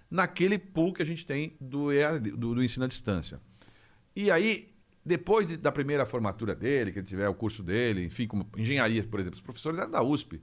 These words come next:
Pô, o cara fazer uma engenharia, Univesp barra usp, é, o cara,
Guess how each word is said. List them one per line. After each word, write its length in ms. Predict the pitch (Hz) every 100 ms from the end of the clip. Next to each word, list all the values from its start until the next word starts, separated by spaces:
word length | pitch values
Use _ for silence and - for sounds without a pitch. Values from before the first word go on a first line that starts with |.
| - _ _ -
Pô, 80 | -
o 60 |
cara 180 | - 175
fazer 180 | 165 160
uma 140 | 180
engenharia, 600 | 151 160 139 107 95 80 - - -
Univesp 560 | 135 147 104 135 117
barra 400 | 90 90 135 98
usp, 460 | 90 147 - - 69 - - - - -
é, 340 | 123 104 87
o 80 | 98
cara, 260 | 156 170